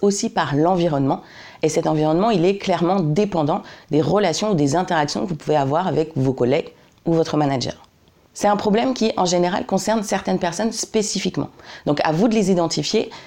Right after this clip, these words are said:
et de déterminer quel est exactement le problème avec ces personnes. Si c'est un conflit latent ou ouvert, crevez l'abcès et discutez-en avec la personne. Il vaut mieux toujours discuter, prendre les devants, plutôt que de laisser une situation pourrir.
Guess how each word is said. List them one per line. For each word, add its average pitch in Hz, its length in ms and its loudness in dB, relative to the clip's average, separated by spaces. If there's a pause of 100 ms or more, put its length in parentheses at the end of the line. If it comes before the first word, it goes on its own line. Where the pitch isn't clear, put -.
(120)
et 175 60 2
de 156 60 2
déterminer 190 500 2
quel 180 180 2
est 202 160 0
exactement 196 640 0
le 180 240 4
problème 170 480 0
avec 160 240 2
ces - 100 -4
personnes. - 380 -6 (280)
Si 233 180 0
c'est 254 120 0
un 240 120 4
conflit 208 480 0
latent 202 520 2
ou 175 160 -2
ouvert, 202 400 2 (440)
crevez 254 320 2
l'abcès 214 400 0
et 175 100 2
discutez-en 196 800 0
avec 185 240 0
la 180 80 0
personne. - 440 -4 (540)
Il 147 60 2
vaut 180 100 6
mieux 196 200 4
toujours 220 460 2
discuter, 208 640 0
prendre 208 260 0
les 185 100 2
devants, 185 280 0
plutôt 208 260 -2
que 202 80 0
de 160 100 2
laisser 185 220 2
une 214 80 0
situation 180 460 -2
pourrir. - 480 -4